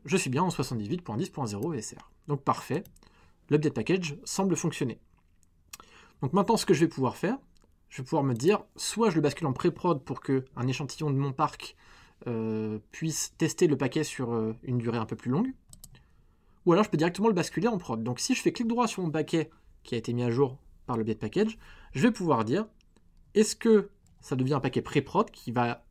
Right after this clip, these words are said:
être testé sur un échantillon un petit peu plus grand de mon parc, pour être certain qu'il n'y a pas de conflit avec des applications par exemple, ou sinon je le bascule directement en prod. Donc là pour l'exemple,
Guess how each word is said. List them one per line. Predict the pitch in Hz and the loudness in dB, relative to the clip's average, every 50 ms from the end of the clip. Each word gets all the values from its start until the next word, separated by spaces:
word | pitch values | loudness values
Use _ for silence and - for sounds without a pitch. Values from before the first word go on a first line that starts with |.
| - - | -12 -10
être | 139 - - - 131 | -10 -6 -4 -4 -2
testé | - 147 135 - - 165 | 0 -2 -2 0 0 -2
sur | 165 - - 113 | -2 -2 -2 -2
un | 113 113 | -2 -2
échantillon | 120 107 - - - 123 - 143 139 127 117 | -2 -4 -6 -6 -8 -6 -4 -2 -2 0 -2
un | 107 | -2
petit | - - 151 | -6 -8 -10
peu | 151 151 | -10 -6
plus | - - | -4 -2
grand | 143 139 135 | -2 0 0
de | 123 113 | 0 0
mon | 110 107 | -2 -2
parc, | 107 180 226 - - | -2 -2 -2 -2 -6
pour | - - 123 | -8 -6 -6
être | 113 - | -6 -4
certain | - 120 - - 160 | -6 -4 -4 -4 -4
qu'il | 160 - 131 120 | -4 -4 -4 -4
n'y | 117 | -4
a | 113 | -4
pas | - 120 | -4 -8
de | - | -8
conflit | - 123 - - 147 131 | -8 -10 -8 -4 -4 -4
avec | 110 110 113 | -4 -4 -6
des | 110 113 | -6 -6
applications | 113 113 - - - 113 - 214 | -6 -6 -6 -8 -8 -8 -6 -6
par | - 117 113 | -8 -6 -6
exemple, | 113 131 190 - - - - - - - - - - - - - - - - | -6 -8 -8 -10 -12 -20 -20 -20 -20 -20 -20 -20 -20 -20 -20 -20 0 4 4
ou | 277 | 4
sinon | - 214 247 254 | 6 4 4 4
je | |
le | 233 | 6
bascule | 180 143 - 240 220 | 4 4 4 2 2
directement | 226 196 180 - 208 196 190 | 2 2 2 0 -2 -2 -2
en | 175 | -4
prod. | - - 110 104 - - _ _ _ _ - | -4 -6 -8 -8 -10 -14 _ _ _ _ -16
Donc | - - | -6 -4
là | 180 156 | -4 -2
pour | - 147 139 | 2 2 2
l'exemple, | 131 120 143 143 131 127 - | 4 4 2 0 0 -2 -10